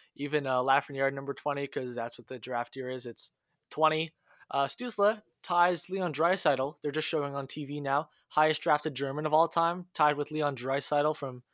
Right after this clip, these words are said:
twenty fourteen. And I'm wondering if the, the Sens, well, they were probably hoping for Byfield. Stutzla, not such a bad consolation. He's listed as a left winger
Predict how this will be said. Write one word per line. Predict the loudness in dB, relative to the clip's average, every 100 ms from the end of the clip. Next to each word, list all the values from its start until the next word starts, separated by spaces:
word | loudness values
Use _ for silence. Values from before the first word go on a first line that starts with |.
| _ -20 _ -6
twenty | -2 -2
fourteen. | -2 -2 -2 -4 -4 -6 -8 _ _ -20 -10
And | -2 0 0 -2 -8 _ 0
I'm | 0 2
wondering | -2 -2 -6
if | 0 0 0
the, | 0 0 0
the | 0
Sens, | 0 2
well, | 2 2
they | 2 2
were |
probably | 2 4 4 4
hoping | 2 -2 -2 -8
for | -6 -4
Byfield. | 2 2 2 -2 -6 -8
Stutzla, | -8 -8 -6 -2
not | -2
such | -2 -4 0
a |
bad | 0 0
consolation. | -2 -4 -4 -4 -4 -6 -10 _ -20 -20 _
He's | -6 -4
listed | -2 -2 4
as | 6 6
a | 4
left | 2 2 0
winger | 0 0 -2 -4